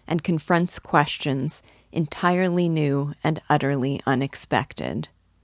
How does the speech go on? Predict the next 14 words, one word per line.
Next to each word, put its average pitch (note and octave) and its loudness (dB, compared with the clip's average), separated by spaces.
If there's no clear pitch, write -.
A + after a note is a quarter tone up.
It F#3 2
seems G#3+ 4
important E3 4
to D#3+ -8
consider E3+ 2
closely C3+ 0
all D#3 6
these D3+ 0
experiences C#3 0
that - -2
take D3+ 0
him D3+ 0
by C#3+ 4
surprise, - -2